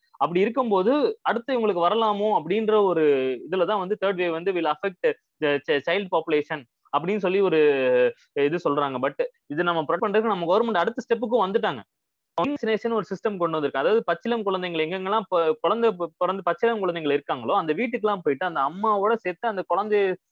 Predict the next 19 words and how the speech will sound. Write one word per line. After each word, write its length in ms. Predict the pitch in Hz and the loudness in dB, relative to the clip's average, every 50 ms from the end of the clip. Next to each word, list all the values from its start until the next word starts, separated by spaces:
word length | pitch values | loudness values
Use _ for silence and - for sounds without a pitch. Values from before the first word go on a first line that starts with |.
| _ _ _ | _ _ _
I 120 | - 147 160 | -2 -2 0
mean, 160 | 165 185 190 175 | 0 -2 -6 -4
அந்த 200 | - 156 151 147 143 143 143 147 156 | -4 -2 0 2 0 0 0 -2 -2
ரிங்கோட 360 | 156 190 220 233 233 233 208 190 | 0 0 0 2 2 2 2 2
நடுவுல 320 | 165 175 190 214 214 196 | 2 2 2 2 2 2
வந்து 160 | 185 185 190 | 2 0 0
ஒரு 80 | 175 170 | 0 2
குழந்தைன்ற 460 | - 170 170 175 175 175 165 160 160 160 | 2 0 0 2 0 -2 0 0 0 0
மாதிரி 200 | 160 165 160 151 | 4 4 2 2
வச்சுக்கிட்டீங்கன்னா 540 | - - 147 143 143 135 135 165 - - - | 2 -4 -10 -10 -10 -10 -10 -14 -14 -12 -12
அந்த 160 | 202 190 185 180 | -6 -4 -4 -2
குடும்பத்துல 420 | - 220 233 277 269 247 240 214 202 | 0 0 0 2 2 2 2 2 0
இருக்க 160 | 180 180 175 | 0 0 0
எல்லாருக்கும், 280 | 175 175 180 202 - | 0 0 -2 -4 -2
ஃபேமிலியில 340 | 185 180 185 196 196 190 180 | -2 -2 0 0 0 0 0
இருக்கவங்களுக்கு 420 | 165 156 160 151 151 156 - 180 185 | -2 -2 -2 -2 -2 -4 -2 -4 -4
நம்ம 140 | 170 156 | -4 -2
வேக்சினேட் 380 | 147 160 165 - - 165 - - | -2 -2 -4 -4 -14 -16 -10 -10
பண்ணோம்னா 320 | 139 135 135 131 135 131 | -6 -6 -6 -8 -8 -12